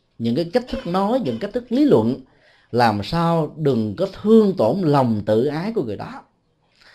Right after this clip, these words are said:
làm sao đừng va chạm vào cái tư của người đó, phải làm sao khơi dậy được cái lòng hỷ xả bao dung của người này, và nói một cách rất là bằng trái tim, bằng tấm lòng của mình,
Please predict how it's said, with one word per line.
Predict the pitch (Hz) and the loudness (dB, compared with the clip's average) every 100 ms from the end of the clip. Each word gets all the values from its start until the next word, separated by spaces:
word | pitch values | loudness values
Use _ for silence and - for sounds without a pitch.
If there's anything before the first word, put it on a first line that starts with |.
| _ | _
làm | 120 120 104 | 2 2 2
sao | 175 | 0
đừng | 170 156 127 120 147 | 4 4 4 -2 -2
va | 196 202 | 0 0
chạm | 208 110 156 | -2 -2 -2
vào | 151 123 | -2 -2
cái | 208 | -2
tư | 214 190 | 0 2
của | 185 | 2
người | 120 | 0
đó, | 104 220 - _ _ _ _ _ _ _ _ | -4 -12 -18 _ _ _ _ _ _ _ _
phải | 117 151 | 0 4
làm | 135 113 | 2 2
sao | 170 165 165 | 0 0 2
khơi | 202 226 220 | 10 12 12
dậy | 151 156 | 10 4
được | 151 123 | 4 2
cái | 185 | 0
lòng | 156 135 113 110 110 107 104 92 - 110 | 2 2 2 0 -2 -4 -6 -8 -14 -4
hỷ | 98 180 240 | 2 4 2
xả | 123 175 | -6 -2
bao | 190 175 | 0 2
dung | 170 185 | 0 0
của | |
người | 170 127 | -4 -4
này, | 120 156 _ _ _ _ _ _ | -6 -14 _ _ _ _ _ _
và | 104 | -6
nói | 101 131 202 | -2 0 2
một | 233 113 - | 2 0 -2
cách | 220 - | -4 -2
rất | 294 294 | -4 -2
là | 135 120 110 101 98 | -2 2 2 0 -2
bằng | 143 127 110 | -2 -2 -2
trái | 214 | -4
tim, | 220 180 170 | 0 0 2
bằng | 127 101 | -2 -4
tấm | 170 185 | -6 -8
lòng | 113 | -6
của | 147 | -8
mình, | 104 | -8